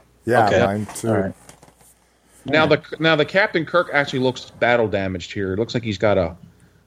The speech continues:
Speaker 3: scratch on his shirt, ri-, hole ripping his shirt with a red line across. I'm assuming that's maybe a repaint. Did they already do a Kirk?
Speaker 1: No, 'cause I,
Speaker 3: Oh, okay.
Speaker 1: I thought Kirk and Spock would be the first one, and it was
Speaker 3: Okay.
Speaker 1: actually P-, Picard and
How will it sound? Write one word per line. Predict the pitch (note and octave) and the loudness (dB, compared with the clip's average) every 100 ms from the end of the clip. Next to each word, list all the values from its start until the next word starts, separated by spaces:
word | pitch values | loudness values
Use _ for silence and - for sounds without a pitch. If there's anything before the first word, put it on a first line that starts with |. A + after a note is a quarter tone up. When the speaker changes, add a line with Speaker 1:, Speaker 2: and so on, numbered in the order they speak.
| _ - | _ -10
Speaker 3:
scratch | - - C3 C3+ B2 | -4 -2 2 2 2
on | B2 A2+ | 0 0
his | G2 | 0
shirt, | - B2 A#2+ | 2 2 2
ri-, | A#2 A#2 | 2 2
hole | C#3 A#2+ | 2 2
ripping | C#3 C3 | 0 0
his | A2+ | 0
shirt | - B2+ - | 2 0 0
with | G#2+ | 0
a | G#2 G2+ | 2 0
red | F#2+ A#2+ A2+ | 2 0 2
line | A#2 A2+ | 2 2
across. | G2+ A2 G2 | 2 0 2
I'm | G#2+ | 0
assuming | G2 - A2+ G#2+ | 0 0 2 4
that's | G#2+ - - _ - - G#2+ | 2 -2 -6 _ -20 -10 -2
maybe | A#2 A#2 | 2 2
a | |
repaint. | G2+ B2 A#2+ C3 B2 | 4 2 2 2 2
Did | A#2 | 4
they | |
already | B2+ B2 | 4 2
do | A#2+ C#3 | 2 0
a | |
Kirk? | C#3 D#3+ B2+ - - - - _ _ _ _ _ _ F#2 | 0 -2 -2 -10 -16 -18 -20 _ _ _ _ _ _ -4
Speaker 1:
No, | G#2 C3 D#3 A#2+ - | 0 2 2 0 0
'cause | A2 F#2+ | -2 0
I, | G#2+ | 2
Speaker 3:
Oh, | A2+ A#2 | 2 0
okay. | - | 0
Speaker 1:
I | G#2+ C3 | 0 0
thought | C3+ - C3+ C#3+ - - | -2 -2 0 2 0 -4
Kirk | - A#2+ - | -2 0 0
and | A2 F#2+ | -4 -4
Spock | - G2+ G#2 - | 0 4 4 0
would | G2+ | -2
be | G#2 | 0
the | F#2+ F2+ | 0 0
first | - A2 - - | 2 2 0 0
one, | B2+ C#3 D3 C#3 - | 4 4 2 -2 -2
and | G2+ | 0
it | G2+ | 2
was | F#2+ G2+ | 2 4
Speaker 3:
Okay. | F#2+ | 4
Speaker 1:
actually | G#2 - A2+ G#2 G2+ G2 | 2 2 4 4 2 0
P-, | F#2 - G2 - _ - - | -2 -6 -8 -8 _ -20 -12
Picard | - - G2+ G#2 A2 A2 A2 G#2 - | -10 0 4 6 6 4 2 -4 -2
and | F#2+ F#2+ F#2 F#2 F2+ E2+ | 0 2 2 2 0 -2